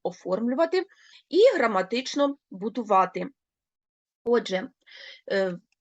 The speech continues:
сьогодні ми більш детально говоримо саме про пряму мову, і це перший урок із циклу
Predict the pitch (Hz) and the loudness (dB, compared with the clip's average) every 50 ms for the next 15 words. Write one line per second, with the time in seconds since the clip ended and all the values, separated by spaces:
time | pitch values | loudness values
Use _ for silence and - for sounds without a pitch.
0 | _ _ _ 190 - - 214 214 233 240 233 240 220 214 208 185 175 196 190 180 | _ _ _ -6 -2 0 2 4 2 2 2 2 0 0 -2 -2 -2 -6 -8 -6
1 | 180 175 - - 170 196 247 320 381 339 370 277 254 262 220 208 202 196 180 185 | -8 -6 -4 -2 0 0 0 0 0 0 0 4 4 4 4 4 0 -2 -2 -4
2 | 180 - 180 185 185 190 185 - - 185 196 220 247 240 - 202 190 185 185 202 | -2 -4 -2 -2 -4 -6 -6 -6 -4 0 0 0 0 0 -2 -2 -2 -2 -2 -4
3 | 208 202 196 202 202 185 190 185 190 - - 208 202 196 - 196 175 - - 180 | -4 -2 -2 -2 -2 0 0 -2 -2 -2 -4 -8 -8 -6 -6 -6 -6 -4 -4 -4
4 | 220 277 - - 403 415 415 403 403 403 392 - - - 247 240 240 - _ _ | -4 -4 0 0 2 4 4 4 4 2 2 -2 -2 0 0 0 0 -4 _ _
5 | - 247 349 - - 349 381 392 392 392 | 0 0 0 2 2 2 4 4 2 -2